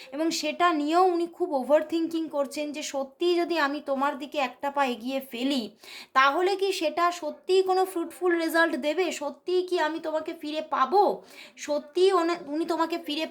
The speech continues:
পাবে কি না, সেই নিয়ে বড্ড বেশি যেন ওনার মনের মধ্যে একটা রেস্টলেস এনার্জি আছে আজকে।"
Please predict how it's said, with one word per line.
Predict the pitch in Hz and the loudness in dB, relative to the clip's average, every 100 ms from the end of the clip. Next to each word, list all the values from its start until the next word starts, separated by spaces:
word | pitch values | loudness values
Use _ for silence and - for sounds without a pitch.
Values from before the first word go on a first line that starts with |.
| - | 0
পাবে | 262 247 349 | 2 4 0
কি | 349 | -2
না, | 339 339 | -2 -2
সেই | 311 285 311 | -2 -4 -4
নিয়ে | 320 330 339 339 240 | -4 -2 -2 -2 -2
বড্ড | 262 240 349 | -4 -2 -2
বেশি | 359 359 294 277 | 0 0 0 0
যেন | 277 285 294 302 - - - - | 0 2 2 0 -6 -20 -16 -2
ওনার | 277 320 302 | 2 4 4
মনের | 277 294 330 | 2 0 0
মধ্যে | 320 311 320 | 0 -2 -2
একটা | 285 - 302 302 311 302 - 269 | -2 -2 0 4 2 0 -6 0
রেস্টলেস | 262 277 359 381 370 | 4 4 2 0 0
এনার্জি | 302 302 254 294 | 0 0 0 0
আছে | 247 - 254 | 0 0 -4
আজকে।" | 214 - | -4 -6